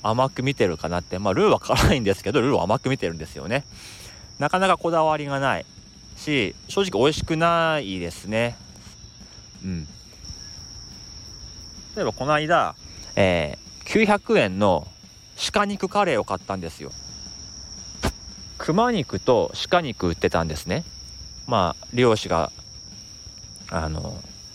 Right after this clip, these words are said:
捕獲して、まあ、調理したっていうやつで。うん。で、どっちがいいかなってことで、今回は鹿肉を買ったんですけど、あー、まあ、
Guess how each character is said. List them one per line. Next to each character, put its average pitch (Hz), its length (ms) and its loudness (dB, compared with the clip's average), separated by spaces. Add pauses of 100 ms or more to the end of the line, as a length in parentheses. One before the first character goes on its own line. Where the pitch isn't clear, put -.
(160)
捕 - 100 -8
獲 98 240 -2
し - 100 -2
て、 85 260 2 (220)
ま 98 100 0
あ、 90 40 2
調 90 200 2
理 80 80 0
し - 80 -6
た 82 80 0
っ 73 40 -8
て - 140 -10
い 73 80 -8
う - 20 -8
や - 120 -10
つ - 80 -16
で。 - 160 -12 (420)
う 95 40 -4
ん。 87 180 -4 (340)
で、 196 260 4
ど 170 120 6
っ 208 40 2
ち - 200 -2
が 117 100 4
い 110 40 2
い 101 40 -2
か 110 100 2
な 113 100 6
っ - 20 0
て 113 80 2
こ 104 120 0
と 131 160 2
で、 160 300 4 (240)
今 185 160 0
回 107 160 4
は 87 100 2 (140)
鹿 139 120 2
肉 127 260 -2
を 92 60 4
買 87 120 0
っ 82 40 -6
た 95 220 -2
ん 90 40 -2
で 82 120 -4
す - 140 -12
け 76 100 -6
ど、 80 220 0 (1120)
あ 131 240 2
ー、 131 40 0
ま 143 180 0
あ、 92 40 -2